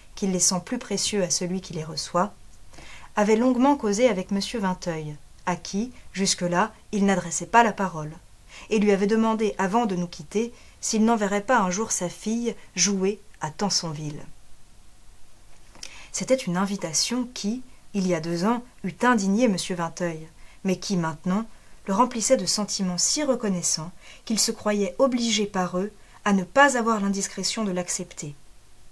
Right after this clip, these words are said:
L'amabilité de Swann envers sa fille lui semblait être en soi-même un appui si honorable et si délicieux qu'il pensait qu'il valait peut-être mieux ne pas s'en servir, pour avoir la douceur toute platonique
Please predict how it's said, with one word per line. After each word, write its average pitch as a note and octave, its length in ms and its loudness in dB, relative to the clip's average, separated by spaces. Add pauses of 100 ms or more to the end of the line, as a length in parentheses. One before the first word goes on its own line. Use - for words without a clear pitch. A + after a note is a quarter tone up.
(420)
L'amabilité A#3+ 640 4
de G3 80 -2
Swann G3+ 400 0
envers D#3+ 240 -8
sa - 140 -10
fille G#3+ 440 -4 (500)
lui G#3 100 0
semblait A3+ 400 4
être B3+ 240 -2
en F#3+ 40 -4
soi-même G3+ 440 0
un F3 120 -2
appui F#3+ 420 -6
si - 300 -4
honorable F3 600 -2 (300)
et G3 60 -4
si - 180 0
délicieux F#3+ 580 -2 (640)
qu'il A#3 160 0
pensait B3+ 360 4
qu'il A3+ 160 -2
valait A3+ 180 4
peut-être A#3 400 -2
mieux A#3+ 160 2
ne G3+ 80 2
pas B3+ 220 -2
s'en A3+ 160 -6
servir, E3 520 -6 (540)
pour F#3 160 0
avoir G3+ 240 4
la F3+ 80 2
douceur F3+ 460 -4
toute - 240 -10
platonique F#3 600 -6